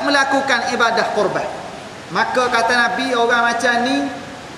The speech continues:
jangan hadir tempat sembahyang kami," kata Nabi. "Mana tempat sembahyang Nabi? Mana tempat sembahyang Nabi?" Nabi pernah bagi tahu bila mana ditanya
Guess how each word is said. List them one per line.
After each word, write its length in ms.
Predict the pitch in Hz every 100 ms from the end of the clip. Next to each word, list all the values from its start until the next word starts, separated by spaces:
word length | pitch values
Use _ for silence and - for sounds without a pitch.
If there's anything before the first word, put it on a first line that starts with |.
| - - 147
jangan 400 | 220 277 285 262
hadir 460 | 262 262 262 233 254
tempat 320 | 240 247 233
sembahyang 540 | 226 220 233 233 214 214
kami," 300 | 220 214 214
kata 220 | 196 196
Nabi. 220 | 165 151 - - - 196
"Mana 320 | 269 294 269
tempat 200 | - 254
sembahyang 340 | 262 262 269 262
Nabi? 200 | 269 185 - - - - - - - - - - - - 160
Mana 220 | 233 269 -
tempat 160 | 247 240
sembahyang 340 | 254 262 254 262
Nabi?" 200 | 262 - - - - - - - -
Nabi 320 | 175 - 285 262
pernah 240 | 269 254 240
bagi 280 | 240 240 247
tahu 320 | 240 269 247
bila 240 | 233 240 240
mana 460 | 240 240 294 330 320 - - - - - - - -
ditanya 560 | 180 196 226 285 277